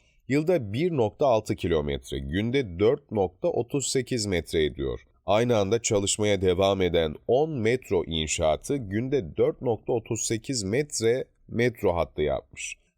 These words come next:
Doğrudur, dünyadaki tek şehirdir. Diğer örnek, İstanbul'da yılda yirmi bin, beş yılda yüz bin riskli bağımsız birimleri yenilemeyi vaat etti. Ne kadarını yerine getirdi? Beş bin konut yeniledi.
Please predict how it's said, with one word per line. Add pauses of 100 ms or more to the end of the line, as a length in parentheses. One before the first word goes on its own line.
Doğrudur,
dünyadaki
tek
şehirdir.
Diğer
örnek, (240)
İstanbul'da
yılda
yirmi
bin,
beş
yılda
yüz
bin
riskli
bağımsız
birimleri
yenilemeyi
vaat
etti. (280)
Ne
kadarını
yerine
getirdi? (200)
Beş
bin
konut
yeniledi.